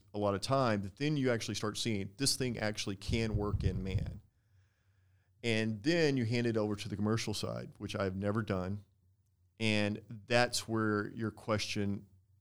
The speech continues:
really hits, is can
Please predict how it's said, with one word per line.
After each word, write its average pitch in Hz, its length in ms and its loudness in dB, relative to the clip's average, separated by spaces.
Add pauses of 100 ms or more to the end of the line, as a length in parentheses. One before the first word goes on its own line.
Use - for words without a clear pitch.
(560)
really 104 580 0 (240)
hits, 101 420 0
is 101 400 0 (180)
can 127 540 2